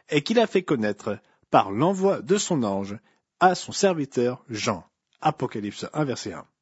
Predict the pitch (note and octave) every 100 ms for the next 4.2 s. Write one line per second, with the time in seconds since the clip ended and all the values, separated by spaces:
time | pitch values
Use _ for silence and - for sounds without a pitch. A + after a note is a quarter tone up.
0 | _ _ _ - - - _ - D#3 -
1 | - E3+ A3 G#3+ F#3+ - G3 D#3 A2 C#3
2 | D3+ A#3 G#3+ F3+ E3 C#3+ C3 A#2+ - F3
3 | D3+ D3 A#2+ - G2+ G2 - F#2+ G#2+ F#3+
4 | F#3+ -